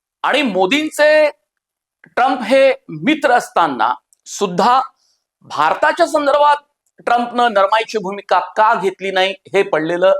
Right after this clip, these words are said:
सर्वांना कोडं आहे. "My dear friend" असं नरेंद्र मोदी ट्रम्प यांना म्हणतात आणि वर्तमानपत्रामध्ये या संदर्भातल्या ज्या बातम्या आहेत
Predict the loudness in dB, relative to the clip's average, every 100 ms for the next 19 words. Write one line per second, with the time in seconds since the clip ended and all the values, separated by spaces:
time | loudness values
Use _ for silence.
0 | -4 -4 0 0 0 -4 -4 0 0 0
1 | -10 _ _ _ _ -20 _ -2 0 2
2 | 0 2 2 2 -2 _ _ -2 0 -2
3 | -4 -2 2 2 2 0 _ _ -2 0
4 | 0 0 0 -2 -2 -2 0 0 0 0
5 | 0 -2 -4 _ _ _ -6 -2 0 2
6 | 2 0 0 -2 -2 -2 0 2 2 2
7 | 0 0 0 0 0 0 0 0 0 0
8 | 0 0 2 0